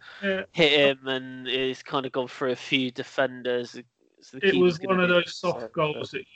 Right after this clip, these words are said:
Speaker 1: you can't, you can't fault anyone particularly. It was just a general lapse in concentration. I think,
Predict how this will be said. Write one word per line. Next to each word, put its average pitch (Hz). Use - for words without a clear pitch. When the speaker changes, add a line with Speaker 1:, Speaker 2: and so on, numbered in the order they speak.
Speaker 1:
you 165
can't, 175
you 165
can't 165
fault 165
anyone 143
particularly. 127
It 131
was 113
just -
a 143
general 131
lapse 127
in 139
concentration. 131
I 127
think, 139